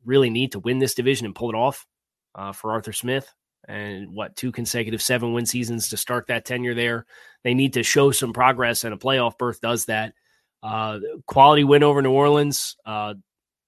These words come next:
taking advantage of, for as bad as, as Ridder was, uh,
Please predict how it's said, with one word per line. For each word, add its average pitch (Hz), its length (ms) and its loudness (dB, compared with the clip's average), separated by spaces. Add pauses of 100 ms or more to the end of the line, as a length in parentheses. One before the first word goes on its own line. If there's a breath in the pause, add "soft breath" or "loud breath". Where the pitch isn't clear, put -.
taking 135 320 0
advantage 131 420 0
of, 123 120 -6
for 127 140 -8
as 110 100 -8
bad 123 280 -2
as, 123 300 -8 (500)
as 117 160 -10
Ridder 143 260 -4
was, 156 440 0 (180)
uh, 104 100 -14